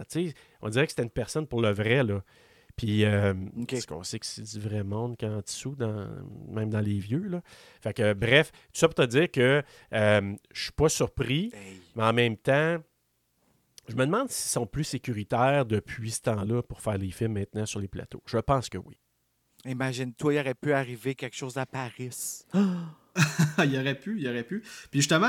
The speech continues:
Speaker 3: euh, Bruno, euh, je vais faire du, du pouce là-dessus. Mon prochain, euh, fun fact concerne Paris Hilton. Saviez-vous que c'est la première qui a été castée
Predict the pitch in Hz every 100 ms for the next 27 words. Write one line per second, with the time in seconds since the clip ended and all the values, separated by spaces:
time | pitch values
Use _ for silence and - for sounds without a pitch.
0 | 240 156 147 202 233 147 127 127 123 175
1 | 151 - 127 117 - 180 196 147 - 226
2 | 220 143 143 143 180 160 135 - 131 -
3 | 196 - 127 113 - 131 - 160 165 151
4 | 127 131 135 120 - 202 202 - - -
5 | - - 123 131 147 233 - 185 185 143
6 | 131 127 147 156 165 190 180 - 127 117
7 | 143 - 147 131 - 185 262